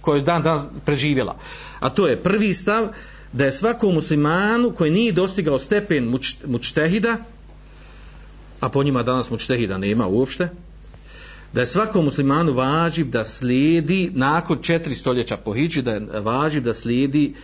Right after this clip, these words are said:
jedan od četiri poznata mezheba. Znači, važimo je da bude ili Hanefija, ili Ma-, a, Malikija, ili Šafe, ili Hanbelija. Nema izbora do-, drugog.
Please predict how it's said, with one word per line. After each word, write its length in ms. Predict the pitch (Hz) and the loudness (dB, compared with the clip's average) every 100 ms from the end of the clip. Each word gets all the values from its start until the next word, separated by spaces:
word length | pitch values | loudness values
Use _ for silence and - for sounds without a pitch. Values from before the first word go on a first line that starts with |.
| - - - | -20 -20 -8
jedan 440 | 110 120 131 131 - | 0 2 2 0 -2
od 140 | 117 | -4
četiri 360 | - 135 131 120 | 0 -2 -2 -6
poznata 640 | - 127 120 117 110 110 | -2 -2 0 -4 -4 -6
mezheba. 400 | 95 90 95 - - - - - | -6 -8 -8 -12 -18 -20 -20 -6
Znači, 240 | 117 156 | -4 0
važimo 420 | 156 165 165 120 | 2 2 0 -2
je 60 | 92 | -2
da 120 | 139 | 0
bude 220 | 131 120 - | 0 -2 -2
ili 200 | 220 175 | 2 2
Hanefija, 520 | - 104 110 - 147 143 - - - - - | 0 -2 -2 -2 -4 -6 -20 -20 -20 -20 -2
ili 200 | 160 135 | 2 2
Ma-, 240 | 104 101 - | 0 -2 -4
a, 160 | 117 98 | -4 -2
Malikija, 440 | 101 123 139 147 | 0 -2 0 -2
ili 180 | 120 107 | 0 -4
Šafe, 420 | - 113 135 147 | -4 -2 -2 -2
ili 120 | 117 | -2
Hanbelija. 420 | 104 87 87 76 - - - - | -4 -6 -8 -10 -14 -18 -20 -6
Nema 260 | 120 139 123 | 0 2 0
izbora 320 | 107 107 92 | -2 -4 -6
do-, 220 | - - | -10 -12
drugog. 380 | 95 - - | -12 -12 -16